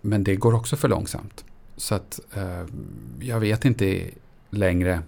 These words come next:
om man kan säga att det är den ena eller den andra. Båda, eh, perspektiven måste tillämpas. Eh, det go-, vi, vi vet ju att återbruk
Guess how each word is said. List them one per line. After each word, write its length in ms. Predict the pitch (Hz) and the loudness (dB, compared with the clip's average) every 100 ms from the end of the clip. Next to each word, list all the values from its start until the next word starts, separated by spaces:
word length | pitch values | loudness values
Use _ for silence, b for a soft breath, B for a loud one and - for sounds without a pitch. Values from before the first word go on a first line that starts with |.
| - - - - - | -10 -20 -20 -14 -4
om 140 | 95 | 0
man 120 | 92 | 0
kan 120 | 92 | 0
säga 320 | 92 107 92 90 | 0 0 0 0
att 120 | 85 | -2
det 120 | 98 | -2
är 80 | 90 | 0
den 160 | 95 | 0
ena 320 | 101 95 90 95 | 2 2 0 0
eller 140 | 98 | 2
den 100 | 113 | 4
andra. 380 | 120 101 143 113 | 4 4 2 2
Båda, 500 | 123 127 82 151 117 - - - - - - - - | 2 2 2 0 0 -4 -20 -20 -20 -20 -20 -20 -10
eh, 160 | - 90 | -6 -4
perspektiven 680 | 98 110 104 - 87 82 85 | -2 -4 -4 -2 -2 -2 -2
måste 220 | 87 - | -4 -4
tillämpas. 680 | - 98 101 120 - - - B B B B B B | -2 0 0 -2 -6 -10 -16 B B B B B B
Eh, 220 | 101 92 | -4 -2
det 160 | 98 | -2
go-, 240 | 107 110 113 98 104 - | 0 0 0 -4 -8 -2
vi, 240 | 120 - | -2 0
vi 160 | 117 135 | 4 6
vet 520 | 120 98 110 147 - | 6 4 4 0 0
ju 240 | 151 131 123 - - - - - - - | 2 2 0 -8 -20 -20 -20 -20 -20 -8
att 420 | - 104 - - - - | -4 -4 -6 -18 -18 -6
återbruk 920 | 139 104 - 90 95 90 85 - - | 0 0 0 -2 0 0 -2 -6 -20